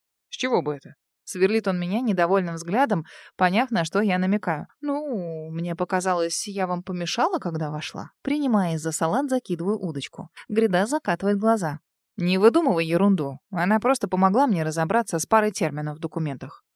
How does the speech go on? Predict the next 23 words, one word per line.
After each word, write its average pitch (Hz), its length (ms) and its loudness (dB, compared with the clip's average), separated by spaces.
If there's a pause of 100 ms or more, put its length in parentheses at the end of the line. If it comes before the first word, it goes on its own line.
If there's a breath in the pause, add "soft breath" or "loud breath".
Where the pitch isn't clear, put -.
(100)
«Почему 359 260 -4
это 359 120 2
ерунду? 233 540 2 (280)
Между 180 240 -2
прочим, 202 400 0
очень 156 300 -4
приятная 180 520 -2
женщина, 190 540 -4
тебе 190 220 -4
подходит». 208 520 -6 (500 loud breath)
«Давай 285 340 8
я 185 400 0
как-нибудь 240 400 -2
сам 208 220 4
разберусь, 180 440 2
кто 208 200 2
мне 165 140 0
подходит». 165 520 -2 (220)
Открещивается 165 760 -2
он, 294 160 -2
наливая 175 360 0
себе 175 260 -4
кофе. 135 380 -6